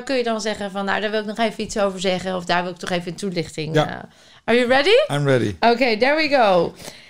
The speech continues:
Speaker 1: Gelijkheid of vrijheid?
Speaker 2: Vrijheid.
Speaker 1: Regulier of alternatief?
Speaker 2: Alternatief.
Speaker 1: Gezondheid of geluk?
Speaker 2: Geluk.
Speaker 1: Volg je je dromen of succes is een keuze?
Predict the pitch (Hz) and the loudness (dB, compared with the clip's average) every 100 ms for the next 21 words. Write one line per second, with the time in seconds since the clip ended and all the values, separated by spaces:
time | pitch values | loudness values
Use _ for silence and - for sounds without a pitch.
0 | _ _ - 294 330 440 427 381 339 - | _ _ -2 2 4 4 2 2 -2 -2
1 | 254 196 180 175 - - - _ _ _ | 2 4 4 0 -4 -14 -20 _ _ _
2 | _ _ _ _ _ - 165 160 131 113 | _ _ _ _ _ -4 2 4 2 0
3 | - - 208 262 269 294 330 427 392 - | -8 -8 0 0 0 2 4 4 2 0
4 | 285 - 240 233 285 - - - - _ | 0 0 -4 0 0 0 -8 -18 -20 _
5 | _ _ _ _ _ _ _ _ _ _ | _ _ _ _ _ _ _ _ _ _
6 | _ _ _ - _ 62 64 _ - 143 | _ _ _ -20 _ _ _ _ -4 0
7 | 139 127 113 - - - - - - 240 | 0 0 -4 -6 -18 -20 -20 -8 -2 0
8 | 269 370 440 349 370 - 311 - 294 285 | 0 0 0 2 2 0 -4 -2 2 2
9 | 180 - - _ _ _ _ _ _ _ | 2 -6 -20 _ _ _ _ _ _ _
10 | _ _ _ _ _ _ _ - 147 143 | _ _ _ _ _ _ _ -2 2 2
11 | - - _ _ _ - _ - 285 285 | 2 -8 _ _ _ -20 _ 0 2 2
12 | 240 226 220 214 302 403 403 294 277 - | 0 0 2 2 2 2 0 0 -2 -6
13 | - 277 - 254 247 226 208 214 180 151 | -6 -4 0 0 0 -4 0 2 2 0
14 | - | -8